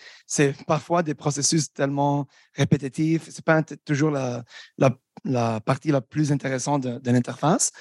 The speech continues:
mais, euh, comme Sarah, Sarah a dit, euh, c'est, c'est important d'avoir, euh, un peu de quality control pour assurer que, euh, c'est accessible ou, ou toutes ces choses-là. Mais je pense que, euh, c'est, ça va être plus un problème pour les juniors ou les novices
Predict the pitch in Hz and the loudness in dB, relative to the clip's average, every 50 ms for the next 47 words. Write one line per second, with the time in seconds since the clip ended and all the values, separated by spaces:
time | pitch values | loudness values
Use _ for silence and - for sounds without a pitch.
0 | - - - - - - _ - 151 156 160 175 190 202 - - - 147 135 135 | -18 -18 -16 -16 -18 -16 _ -4 -2 0 0 0 0 -2 -4 -4 -4 -2 -2 -2
1 | 131 - 160 156 156 - 156 147 143 - - - 131 131 135 139 135 131 131 135 | -2 0 -2 -2 -2 -2 -2 -2 -2 -2 -4 -6 -4 -2 0 0 0 0 -2 -2
2 | 156 180 196 190 - _ _ _ _ - 139 131 131 127 123 - - - 127 120 | 0 0 0 0 -2 _ _ _ _ -4 -2 0 0 0 0 -2 -2 -2 -2 -2
3 | - - 143 143 139 - 147 127 - 165 170 160 147 127 139 143 147 147 135 - | -2 -2 -2 -2 0 0 -2 -2 0 0 0 0 0 -2 0 0 0 0 -2 -4
4 | - - - 123 120 127 123 120 117 135 127 135 - - 139 135 127 - - - | -8 -6 -2 0 0 0 0 0 0 0 0 0 -2 -2 -2 -2 -2 -6 -8 -10
5 | 143 - 147 147 147 151 147 143 - 139 135 143 - - - 139 139 143 147 143 | -8 -4 -2 0 0 0 0 -2 -4 -4 -2 -2 -2 -2 -2 0 2 2 2 2
6 | - - 143 135 135 135 135 - - - - - - - 135 127 123 123 123 120 | 0 -2 -4 -2 0 0 -2 -4 -10 -18 -18 -18 -8 -4 -2 0 0 0 0 -2
7 | - - 123 147 - - - 156 - - 202 196 185 175 151 131 131 127 127 139 | -2 -2 -2 -2 -2 -2 -2 -4 -2 -2 0 0 2 2 0 0 -4 -8 -8 -8
8 | 147 135 117 - 143 131 - 139 123 - 135 117 117 123 127 147 190 - _ - | -8 -8 -6 -6 -4 -2 0 0 0 0 0 -2 0 0 0 0 0 -2 _ -12
9 | - - - - - - - _ 160 151 156 160 160 165 156 139 156 - - 185 | -14 -12 -12 -12 -12 -14 -14 _ -4 -2 0 2 2 2 0 -2 -2 -2 -2 -2
10 | 214 247 233 - - - _ - - - 165 160 165 175 185 190 190 - - _ | 0 0 -2 -2 -6 -8 _ -14 -8 -4 -2 0 0 0 0 0 -2 -4 -6 _
11 | _ - 147 139 135 135 135 - - 156 139 - _ _ _ - - - - _ | _ -4 -2 0 0 0 -2 -2 -2 -4 -4 -4 _ _ _ -20 -20 -20 -20 _
12 | - - 165 151 165 202 - - - - 190 214 196 220 196 - - 175 160 156 | -8 -4 0 0 0 0 -2 -4 -8 -6 -4 0 0 0 0 0 -2 -6 -4 -2
13 | 170 160 165 170 175 160 - 156 151 143 143 139 135 127 117 143 156 156 151 147 | 0 0 0 0 -2 -4 -4 -4 -2 -2 0 -2 -2 -2 -2 -4 -2 -2 0 0
14 | 151 151 160 160 165 160 147 - - 135 131 127 131 131 131 131 123 139 147 160 | 0 0 0 -2 -2 -4 -6 -8 -6 -4 -2 0 0 0 0 0 0 -2 -2 -2
15 | - - - | -2 -4 -6